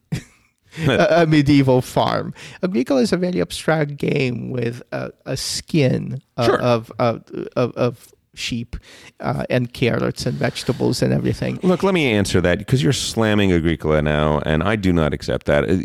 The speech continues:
Speaker 2: it is a well-known fact that during the Middle Ages, uh, you had to get a license in order to have a baby, and if your neighbor has the license, you are not allowed to have that license. It was just a clear fact of the matter. Only one person is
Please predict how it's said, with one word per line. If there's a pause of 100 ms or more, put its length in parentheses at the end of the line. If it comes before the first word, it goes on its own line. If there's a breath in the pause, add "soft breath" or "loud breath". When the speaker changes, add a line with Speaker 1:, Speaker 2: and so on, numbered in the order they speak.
(180)
Speaker 2:
it
is
a
well-known
fact
that
during
the
Middle
Ages,
uh,
you
had
to
get
a
license
in
order
to
have
a
baby,
and
if
your
neighbor
has
the
license, (240 loud breath)
you
are
not
allowed
to
have
that
license.
It
was
just
a
clear
fact
of
the
matter. (280 loud breath)
Only
one
person (120)
is